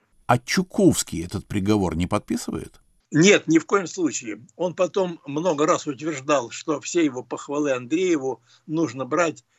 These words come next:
Speaker 2: не без грана соли, что они всегда сопровождаются иронией. Но он, однако, не раз называл Андреева великим писателем и даже гениальным. Мелькают такие эпитеты в его текстах.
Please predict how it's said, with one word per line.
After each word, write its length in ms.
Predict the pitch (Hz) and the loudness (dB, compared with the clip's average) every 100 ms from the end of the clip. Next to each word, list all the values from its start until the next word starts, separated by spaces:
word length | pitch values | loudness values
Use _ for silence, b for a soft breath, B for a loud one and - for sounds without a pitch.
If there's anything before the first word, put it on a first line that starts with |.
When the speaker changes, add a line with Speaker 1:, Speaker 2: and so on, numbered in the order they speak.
| _ | _
Speaker 2:
не 260 | 147 151 156 | -6 -2 0
без 260 | 143 127 | 0 -2
грана 420 | 117 165 156 147 | 0 2 2 0
соли, 640 | 151 - 180 107 98 - 104 | -6 -2 0 0 -4 -10 -12
что 300 | - 143 143 | -6 -2 0
они 200 | 151 147 | 0 -4
всегда 460 | - 135 151 151 - b | -4 -6 -4 -4 -6 b
сопровождаются 880 | - 147 156 147 139 139 147 - 156 | -10 -4 0 0 0 2 0 2 4
иронией. 720 | 156 170 127 101 - 98 - _ B B B - | 6 6 4 0 -8 -8 -8 _ B B B -2
Но 140 | 143 | 2
он, 120 | 156 | 4
однако, 420 | 143 131 143 - | 2 2 0 0
не 120 | 131 123 | -2 2
раз 260 | 139 135 | 2 0
называл 440 | - 117 123 127 123 | -4 -6 -2 0 0
Андреева 540 | 113 117 131 135 123 | -4 -6 -4 -4 -4
великим 500 | 117 123 107 104 120 | -4 -6 -6 -10 -12
писателем 680 | 160 - 180 117 104 - 110 | -8 0 0 -2 -12 -20 -12
и 40 | |
даже 280 | 117 117 117 | -6 -6 -6
гениальным. 760 | 110 113 135 160 - 104 101 _ _ _ - | -14 -10 -6 -6 -6 -16 -20 _ _ _ -4
Мелькают 520 | 139 160 - 147 113 | 0 2 4 4 4
такие 360 | 143 127 123 110 | -2 -6 -6 -6
эпитеты 480 | - 120 110 110 95 | -6 -8 -8 -8 -4
в 60 | |
его 260 | 117 107 110 | -2 -2 -2
текстах. 600 | - 107 - - 101 | -2 -4 -4 -10 -10